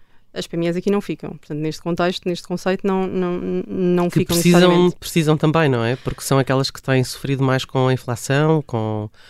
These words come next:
Speaker 1: Precisam, e no fundo eu acho que o, o bottom line do, do tema aqui é sempre, nós precisamos de facto ter mais rendimento disponível para as famílias, mas para ter mais rendimento disponível para as famílias, obviamente, as empresas precisam ter aqui uma maior folga, hum, e,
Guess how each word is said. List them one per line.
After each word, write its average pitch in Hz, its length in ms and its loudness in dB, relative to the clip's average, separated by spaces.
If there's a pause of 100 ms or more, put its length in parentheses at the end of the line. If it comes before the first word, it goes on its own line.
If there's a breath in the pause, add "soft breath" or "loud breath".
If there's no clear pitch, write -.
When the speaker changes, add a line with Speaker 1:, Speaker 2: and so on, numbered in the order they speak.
(260 loud breath)
Speaker 1:
Precisam, 214 380 2
e 214 60 8
no 226 100 6
fundo 240 260 2
eu 240 80 4
acho 233 200 2
que 202 320 0
o, 180 320 -6
o - 20 -2
bottom 202 440 2
line 185 240 2
do, 185 200 -2
do 185 140 -8
tema 190 200 2
aqui 208 280 -2
é 208 60 2
sempre, 190 280 0
nós 202 140 2
precisamos 214 440 0
de - 80 -18
facto 208 220 -2
ter 214 140 2
mais 196 280 0
rendimento 202 360 2
disponível 196 420 -2
para 185 140 -2
as 185 60 -6
famílias, 165 500 -2
mas 175 120 -4
para - 140 -6
ter 202 100 -2
mais 196 220 0
rendimento 196 320 2
disponível 175 340 -2
para 170 120 -6
as 170 100 -6
famílias, 185 420 2
obviamente, 196 720 0
as 180 140 -2
empresas 202 480 0
precisam 196 300 -4
ter 202 120 0
aqui 202 160 -2
uma 202 140 2
maior 196 240 2
folga, 196 500 0 (800 loud breath)
hum, 202 520 2
e, 202 120 -6